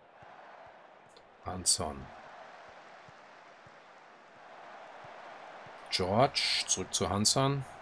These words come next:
George. Albonorz. Hauptmann. Weidand. Uh. Schöner Schuss.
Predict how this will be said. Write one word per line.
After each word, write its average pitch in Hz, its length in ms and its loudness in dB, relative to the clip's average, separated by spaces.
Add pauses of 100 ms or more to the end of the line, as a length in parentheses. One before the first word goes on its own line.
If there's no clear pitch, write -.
(400)
George. 113 680 0 (2000)
Albonorz. 87 960 2 (2750)
Hauptmann. 78 560 2 (1120)
Weidand. 98 680 2 (1200)
Uh. 160 540 8 (1800)
Schöner 131 300 4
Schuss. - 420 6